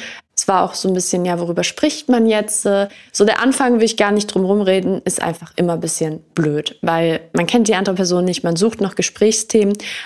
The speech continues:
Aber man merkt trotzdem auch da, finde ich, relativ schnell, okay, wird das jetzt was? Könnte man sich wiedersehen oder nicht? Und am Ende haben wir wirklich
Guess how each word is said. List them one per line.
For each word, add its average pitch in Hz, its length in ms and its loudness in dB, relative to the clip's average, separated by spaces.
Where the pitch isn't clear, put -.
Aber 269 200 2
man 269 160 4
merkt 277 180 2
trotzdem 285 300 2
auch 226 140 0
da, 233 240 2
finde 240 200 2
ich, 233 140 -2
relativ 220 400 0
schnell, 208 440 2
okay, 247 460 4
wird 202 380 2
das 277 240 0
jetzt 285 300 0
was? 294 220 2
Könnte 233 220 2
man 220 140 2
sich 202 180 -6
wiedersehen 254 460 4
oder 208 240 2
nicht? 202 320 0
Und 220 100 4
am 208 100 4
Ende 254 500 4
haben 233 200 4
wir 196 200 2
wirklich 285 600 2